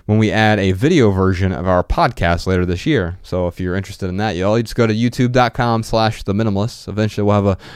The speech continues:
a video version of this podcast when we have enough Patreon supporters to afford all the, the gear that's associated with that.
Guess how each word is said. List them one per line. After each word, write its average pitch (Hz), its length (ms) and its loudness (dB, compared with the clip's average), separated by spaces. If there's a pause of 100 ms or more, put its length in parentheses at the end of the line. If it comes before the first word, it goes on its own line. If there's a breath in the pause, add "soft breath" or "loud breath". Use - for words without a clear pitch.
(120)
a 104 80 0
video 135 260 6
version 123 300 2
of 120 40 2
this 110 100 0
podcast 113 540 0
when 107 60 -2
we 107 80 2
have 104 140 2
enough 104 200 0 (320 loud breath)
Patreon 113 600 0
supporters 101 520 0
to 98 320 -2
afford 104 340 0
all 98 140 2
the, 95 260 0
the 95 120 -4
gear 104 320 2
that's 95 160 0
associated 101 500 -2
with 90 140 -4
that. 101 200 -4